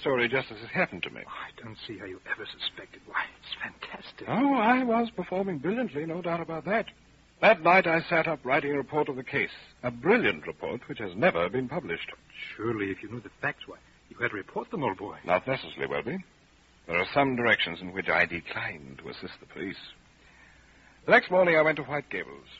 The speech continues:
Speaker 1: and insisted on seeing Missus Manderson. When I entered, she looked up,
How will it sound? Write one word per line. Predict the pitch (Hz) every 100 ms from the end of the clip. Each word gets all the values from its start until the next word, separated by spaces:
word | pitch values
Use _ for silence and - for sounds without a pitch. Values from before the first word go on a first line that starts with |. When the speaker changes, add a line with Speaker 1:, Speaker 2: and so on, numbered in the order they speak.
| - _ _ -
Speaker 1:
and | 101
insisted | 104 - 185 - -
on | 82 -
seeing | 123 104
Missus | 110 113
Manderson. | 139 135 - _ _ _ _ _ _ _ _ -
When | 123
I | 120 135
entered, | 165 202 - _ _ _ _ _
she | -
looked | 196 208
up, | 220